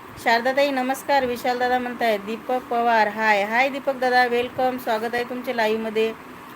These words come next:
दीपक दादा, झालं का जेवण वगैरे? नवीनवाल्यांनी प्लीज चॅनल सबस्क्राईब करा आणि आताच्या लाईव्हला नक्कीच लाईक करा. दीपक दादा, कुठून आहे तुम्ही, कुठून बघताय लाईव्ह? गुड आफ्टरनून शारदाताई, गुड आफ्टरनून,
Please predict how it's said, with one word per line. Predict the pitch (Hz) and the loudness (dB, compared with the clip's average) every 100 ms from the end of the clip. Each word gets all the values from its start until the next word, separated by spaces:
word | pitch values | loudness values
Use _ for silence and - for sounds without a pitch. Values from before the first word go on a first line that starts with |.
| - 233 | -12 -6
दीपक | 247 277 | -2 -2
दादा, | 262 277 285 | 0 2 2
झालं | 285 262 | 2 0
का | 277 | 0
जेवण | 269 262 254 262 | 0 2 2 0
वगैरे? | 262 247 226 170 - - - - | -2 0 0 -2 -8 -18 -18 -6
नवीनवाल्यांनी | 240 262 294 285 277 277 285 294 | -2 2 2 4 4 4 0 -2
प्लीज | - 294 | -4 -6
चॅनल | 285 269 247 262 | 0 2 2 0
सबस्क्राईब | 269 254 240 - 262 269 - | -2 -4 -6 -4 -2 -2 -2
करा | 254 254 | 2 2
आणि | 233 220 233 | 2 0 -2
आताच्या | 233 226 233 254 | -2 -2 -2 0
लाईव्हला | 240 220 233 247 | 2 0 0 -2
नक्कीच | 233 - 269 - | -4 -6 -12 -4
लाईक | 240 226 - | -2 -2 -2
करा. | 233 233 240 - - - | 0 0 -4 -18 -18 -10
दीपक | 262 269 294 | -6 0 4
दादा, | 294 302 | 4 4
कुठून | 302 277 302 | 0 -2 2
आहे | 294 294 | 2 0
तुम्ही, | 285 277 269 | -2 -4 -4
कुठून | 269 294 294 | -6 -4 -2
बघताय | 277 - 254 | -2 0 0
लाईव्ह? | 233 196 196 202 185 - - - - - - - - | 4 2 2 -6 -12 -18 -18 -20 -20 -20 -20 -18 -10
गुड | 233 277 | 0 4
आफ्टरनून | 269 233 - 269 269 285 285 269 247 | 4 2 0 0 2 0 -2 -2 -4
शारदाताई, | 247 233 226 240 262 262 202 | 0 0 2 0 0 0 -4
गुड | 196 226 226 | -6 -2 0
आफ्टरनून, | 220 233 240 240 208 180 - | 0 -2 -2 -4 -6 -8 -12